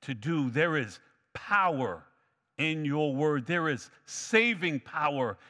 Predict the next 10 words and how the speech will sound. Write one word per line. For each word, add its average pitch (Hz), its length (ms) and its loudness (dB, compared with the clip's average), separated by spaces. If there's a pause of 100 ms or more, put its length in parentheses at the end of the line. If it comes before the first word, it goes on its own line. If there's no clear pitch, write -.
(140)
in 170 180 0
your 165 240 2
word. 151 400 2 (220)
Your 170 420 2 (100)
word 175 400 4
sustains 214 880 0
us. 160 320 6
It 160 220 0
keeps 226 420 0
us. 165 220 0